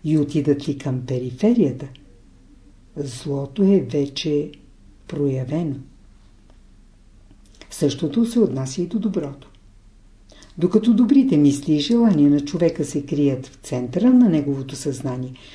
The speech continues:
доброто в него не е проявено. Щом излязат на периферията,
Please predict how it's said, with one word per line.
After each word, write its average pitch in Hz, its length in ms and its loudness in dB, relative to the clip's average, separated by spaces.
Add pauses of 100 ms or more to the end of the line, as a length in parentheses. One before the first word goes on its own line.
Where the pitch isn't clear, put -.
(260)
доброто 135 640 -4
в - 120 -6
него 135 520 -4 (880)
не 170 340 0
е 214 120 -2
проявено. 131 560 -10 (840)
Щом 147 300 0
излязат 147 560 -2
на 143 140 2
периферията, 139 720 0